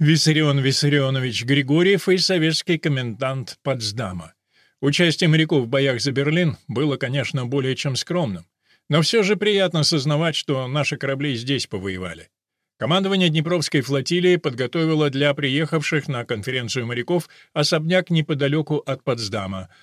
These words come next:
Как рассказывали, он принадлежал богачу Адлану, владельцу фешенебельных отелей во многих европейских столицах.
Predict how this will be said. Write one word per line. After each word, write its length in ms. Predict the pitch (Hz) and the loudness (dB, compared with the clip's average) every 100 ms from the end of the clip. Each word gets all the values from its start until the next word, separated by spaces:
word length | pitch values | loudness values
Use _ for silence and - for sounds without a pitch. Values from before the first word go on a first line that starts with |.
| _ - | _ -4
Как 180 | 156 | -2
рассказывали, 600 | 156 151 - 185 156 156 139 | 2 0 2 0 2 2 2
он 180 | 151 | 0
принадлежал 600 | 135 151 139 135 127 156 131 | 0 -2 -2 -2 0 0 0
богачу 500 | 127 127 - 156 - | -2 -4 0 -2 0
Адлану, 580 | 151 143 113 104 92 85 _ _ | 0 0 0 -6 -8 -12 _ _
владельцу 580 | - 135 156 160 135 151 | -2 0 2 2 0 -2
фешенебельных 720 | 135 143 160 151 120 120 113 | -2 -2 0 0 -2 -4 -2
отелей 380 | 139 - 185 160 | -2 0 2 2
во 140 | 139 143 | 2 0
многих 360 | 160 135 127 | 0 -2 -2
европейских 600 | 139 135 127 131 - 110 | -2 -2 -2 -2 -4 -6
столицах. 460 | - 123 104 - | -6 -6 -6 -10